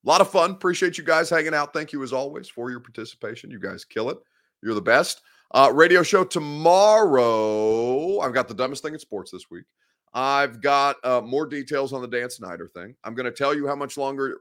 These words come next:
<laughs> I think Derrick Henry's gonna play as a Tennessee Titan. I think that, uh, you should be there. I think you should be there from ten to one on one oh four five The Zone. It's gonna be a lot, a lot of fun, uh, certainly.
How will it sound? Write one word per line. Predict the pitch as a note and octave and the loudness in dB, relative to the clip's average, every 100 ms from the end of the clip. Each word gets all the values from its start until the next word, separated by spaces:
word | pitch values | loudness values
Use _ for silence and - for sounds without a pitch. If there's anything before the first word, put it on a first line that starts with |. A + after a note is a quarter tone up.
| G#2+ | -12
<laughs> | C3+ F2+ | -12 -8
I | A2 | -8
think | A#2+ B2+ | -8 -8
Derrick | B2+ B2+ B2+ | -4 -6 -6
Henry's | C3 C3 | -8 -8
gonna | - A#2 | -8 -10
play | F#2+ C3 B2 C3 - _ _ _ - | -6 0 0 0 -6 _ _ _ -8
as | C3 | -6
a | C3 | -6
Tennessee | - C#3+ C#3 D3+ | -4 -4 -4 -6
Titan. | C3 C3 C#3+ F3 G#3 _ _ - | -4 0 0 -2 -16 _ _ -8
I | A#2+ C3+ | 0 0
think | C3+ D3+ D3 C3 - | 0 0 0 -2 -2
that, | C3+ C3+ | 0 2
uh, | C#3 C3+ C3+ | 2 0 -2
you | D3 | -6
should | E3 D#3 | -12 -10
be | F#3 | -12
there. | A#3 - - | -12 -20 -18
I | A#2 | -12
think | C#3+ C#3 | -12 -14
you | C#3 | -20
should | A#2+ | -16
be | C3 | -14
there | D3+ E3 | -12 -12
from | D#3+ G2 | -14 -16
ten | C3+ | -14
to | C#3 | -12
one | B2+ D3 | -14 -14
on | C#3 | -20
one | C3+ | -18
oh | C#3+ | -20
four | - C3+ | -20 -20
five | - - | -18 -18
The | A#2 | -18
Zone. | C3+ - | -20 -20
It's | _ | _
gonna | _ | _
be | G#2+ | -18
a | G#2+ | -16
lot, | B2 - _ - | -16 -18 _ -12
a | G2 | -10
lot | G2 B2 C#3 | -8 -8 -8
of | G2+ B2 | -10 -10
fun, | - F2 E2+ G2 _ _ _ _ - | -12 -18 -16 -18 _ _ _ _ -8
uh, | G2+ G#2 - | -2 -2 -4
certainly. | - C#3 F#3 F#2 D#2 | -6 -4 -6 -10 -16